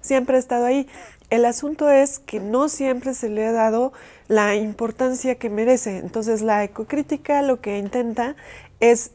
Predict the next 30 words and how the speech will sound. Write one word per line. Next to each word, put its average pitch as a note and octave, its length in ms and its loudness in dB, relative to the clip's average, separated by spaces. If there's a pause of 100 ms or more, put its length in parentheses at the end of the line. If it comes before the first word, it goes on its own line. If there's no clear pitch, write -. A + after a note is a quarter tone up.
resaltar A3+ 800 -2 (440)
cuál C#4+ 200 6
es C4 160 4
el A3 140 -2
papel G3+ 480 -4 (400)
del G#3 320 4
medio C4 280 0
ambiente D4+ 540 0 (460)
en D4 400 2 (380)
la G3+ 260 4
obra G#3 280 2
literaria B3 640 2 (160)
y, C4 320 0
sobre B3 380 -2
todo, D4 400 0 (100)
a G#3 220 0
partir D4 440 -4
de D4+ 120 0
lo B3 240 0
que, G#3+ 260 -2
de G#3 120 0
los G#3 200 -6
conflictos C#4 580 -6
que B3+ 120 -6
se A3+ 160 -6
plantean G#3 520 -6
en F#3 120 -8
las F#3 180 -10
obras B3 240 0
literarias, C4+ 680 -2